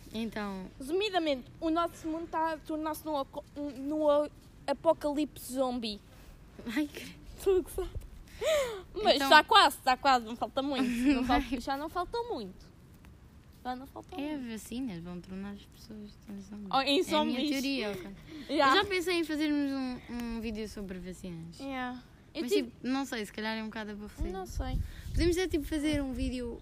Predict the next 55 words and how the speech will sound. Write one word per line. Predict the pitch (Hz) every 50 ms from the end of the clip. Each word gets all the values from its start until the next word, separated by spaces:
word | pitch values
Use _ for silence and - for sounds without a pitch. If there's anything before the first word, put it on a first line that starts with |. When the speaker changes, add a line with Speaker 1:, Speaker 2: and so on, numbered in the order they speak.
| - -
Speaker 1:
um | 233
vídeo, | 220 220 302 254 269 220 202
um | 254 254 240
vídeo, | 202 285 359 415 392 349 320 311
<laughs> | 339
eu | 330 -
tenho | - - 302 311 294
estado | 254 302 277 247
a | 254 247
dizer | 233 254 254 254
um | 254 233
vídeo. | 240 233 202 208
Speaker 2:
Um | 196
vídeo, | 262 262 254 240 240 247 240 -
podcast. | 269 254 - - - 247 262
Speaker 1:
Fazer | 311 330 330
um, | 339 320 320 311 294 285 269 - 269 277
um | 269
episódio, | 294 262 220 - 262 262 233 240 240 226 214 226 233 220 226 226 - -
ahm, | 226 233 226 220 214 208 208 208 208 - - - - - - - -
de | -
coisas | - 320 320 285 302 285
à | 285 262
toa | 220 269 262 247
que | 214 240
nos | 247 240 220
vamos | 233 226 226 214
lembrando | 220 220 214 202 190 185 190
e |
depois | 190 185 185 202 202
vamos | 214 208 190
falando, | - 214 208 196 190 185 190
tipo, | 208 - -
Speaker 2:
Yeah. | 233 240 240 233 220 220 226 - - - - - -
Speaker 1:
tipo | - 180 165 - 202
isso. | 214 196 170 - - - - - - - - - -
Speaker 2:
Yeah. | 254 254 247 226 226 220 240 233 226 -
Speaker 1:
Tipo | - - - -
vacina, | 190 185 175 - 175 170 170 180
estás | 180 - 175
a | 175
ver? | 175 170 180 180 - -
Speaker 2:
Que | - -
eu | 254
ia | 247 247 254
dizer. | 240 240 240 233 233 233
Speaker 1:
Coisas | 226 208 196 -
Speaker 2:
Eu | 381
também | 370 359 381 392
Speaker 1:
que | 392
estão | 392
a | 370 370
Speaker 2:
tenho | 349
uma, | 349 339
Speaker 1:
acontecer. | 320 - - 196 190 185